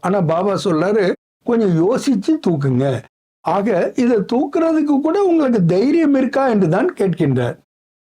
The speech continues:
எப்படி நம்ம பிராமண வாழ்க்கையில வந்த பிறகு பாபா பலருக்கு இந்த பிரேரணையை கொடுக்கின்றார்,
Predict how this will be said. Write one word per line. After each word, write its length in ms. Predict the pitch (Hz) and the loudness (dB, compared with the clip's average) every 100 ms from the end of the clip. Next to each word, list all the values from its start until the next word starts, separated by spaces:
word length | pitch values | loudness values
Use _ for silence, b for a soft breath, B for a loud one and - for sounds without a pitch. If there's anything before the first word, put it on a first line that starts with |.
| - | -4
எப்படி 680 | 160 170 311 285 233 403 - | -2 0 0 2 2 0 -2
நம்ம 480 | 196 190 180 180 277 - _ _ - | -2 0 0 0 -4 -8 _ _ -4
பிராமண 480 | 160 190 254 277 247 | 0 0 0 2 0
வாழ்க்கையில 600 | 175 208 208 220 208 196 | 0 -2 -2 0 0 0
வந்த 320 | 156 175 185 | 0 0 0
பிறகு 680 | 151 160 147 190 143 175 - _ _ _ 160 | -2 -2 -2 0 0 0 -2 _ _ _ -2
பாபா 560 | 170 226 349 226 277 | 0 0 0 0 -2
பலருக்கு 680 | - 175 190 311 285 277 339 | -2 -2 0 0 0 0 0
இந்த 220 | 302 254 | 0 0
பிரேரணையை 640 | 202 208 233 311 294 277 233 | -2 -2 0 0 0 0 -2
கொடுக்கின்றார், 720 | 202 175 165 165 143 139 | -2 -2 0 0 0 -2